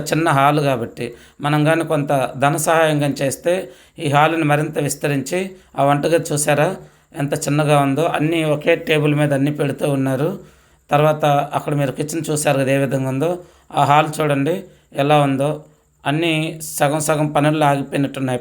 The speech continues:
పాపం. ఆర్థిక సహాయము ఎవరు చేయకపోవడం వల్ల అయి ఉండొచ్చని నేను అనుకుంటూ ఉన్నాను.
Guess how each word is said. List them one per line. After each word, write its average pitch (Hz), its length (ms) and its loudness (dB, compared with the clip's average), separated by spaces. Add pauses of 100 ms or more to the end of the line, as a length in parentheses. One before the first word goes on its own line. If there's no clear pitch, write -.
పాపం. 135 260 -4 (420)
ఆర్థిక 143 280 0 (100)
సహాయము 139 440 2 (720)
ఎవరు 151 200 2 (180)
చేయకపోవడం 147 600 0
వల్ల 135 160 2
అయి 131 120 0
ఉండొచ్చని 139 420 0
నేను 135 180 0
అనుకుంటూ 127 340 -6 (100)
ఉన్నాను. 123 280 -2